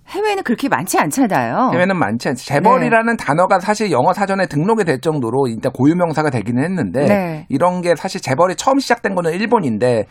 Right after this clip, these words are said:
Speaker 2: 미군정이 들어오면서 일본은 재벌을 사실상 이제 해체를 했다라고 보면은 남아있는 건 한국밖에 없거든요.
Speaker 1: 네.
Speaker 2: 이런 방식의 이제 그게 그래서 많이 화제를 모으고 있고, 그래서 뭐 이재용 회-, 부회장이 예전에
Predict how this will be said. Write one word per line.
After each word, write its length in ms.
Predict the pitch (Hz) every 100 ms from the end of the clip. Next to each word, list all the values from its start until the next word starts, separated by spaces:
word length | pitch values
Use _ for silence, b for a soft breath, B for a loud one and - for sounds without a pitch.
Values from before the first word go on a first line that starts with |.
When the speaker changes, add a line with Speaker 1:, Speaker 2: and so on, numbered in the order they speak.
| B
Speaker 2:
미군정이 720 | - 147 185 180 165 151 147
들어오면서 520 | 123 127 147 139 123 131
일본은 380 | 156 180 160
재벌을 380 | 131 98 127 120 98 - 101 -
사실상 480 | - 196 226 214 147
이제 80 | 110
해체를 400 | 170 - 214 185
했다라고 420 | 185 170 165 151
보면은 340 | 113 113 117 113 B B -
남아있는 320 | 131 165 156
건 80 | 147
한국밖에 420 | 196 - 139 117
없거든요. 380 | - 92 95 143
Speaker 1:
네. 100 | 185
Speaker 2:
이런 200 | 170 147
방식의 480 | 131 127 131 120 107
이제 100 | 98
그게 260 | 98 110 123
그래서 300 | 113 110 139 - B B
많이 180 | - 143
화제를 340 | 147 226 240 196
모으고 300 | 123 151 147
있고, 260 | - 190
그래서 260 | 190 226 254
뭐 180 | 190 185 B B
이재용 320 | - 247 269 233
회-, 220 | 220 165
부회장이 560 | 175 185 175 151 160
예전에 460 | 131 131 123 131 120